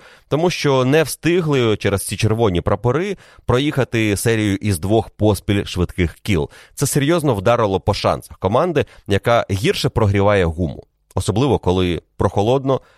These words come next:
і мокро. Це позначилося на стартових позиціях пілотів команди Мерседес, і фактично це визначило гонку для Льюіса Хемілтона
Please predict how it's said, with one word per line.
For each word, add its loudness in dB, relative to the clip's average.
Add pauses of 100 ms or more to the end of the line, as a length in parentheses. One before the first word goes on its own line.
(300)
і 4
мокро. 0 (560)
Це 0 (120)
позначилося 0
на 0
стартових 0
позиціях 0
пілотів -2
команди 0
Мерседес, 0 (300)
і -2
фактично -2
це 0
визначило 0 (160)
гонку 0 (340)
для 2
Льюіса 0
Хемілтона -2